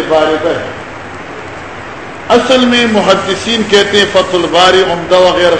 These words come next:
سب لکھتے ہیں، یہ امام بخاری سے یہ باب غیر محل میں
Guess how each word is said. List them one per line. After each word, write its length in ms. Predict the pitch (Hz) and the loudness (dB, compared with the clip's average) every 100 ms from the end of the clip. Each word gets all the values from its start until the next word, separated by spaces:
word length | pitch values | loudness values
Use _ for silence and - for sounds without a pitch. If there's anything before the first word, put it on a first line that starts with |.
| - | 2
سب 240 | 208 - | 0 2
لکھتے 320 | 190 190 175 | 0 0 -4
ہیں، 200 | 135 131 247 - - - - - - - | -4 -6 -10 -14 -16 -16 -16 -16 -16 -14
یہ 140 | 170 233 247 | -6 -4 -2
امام 360 | 233 240 233 214 | 2 2 2 2
بخاری 480 | 202 - 196 214 233 - | 0 2 4 4 2 -2
سے 60 | |
یہ 160 | 202 190 - | 0 0 2
باب 420 | 180 208 - - | 4 4 2 2
غیر 160 | 208 202 175 | 4 4 4
محل 360 | 175 170 196 | -2 0 0
میں 100 | 196 | 0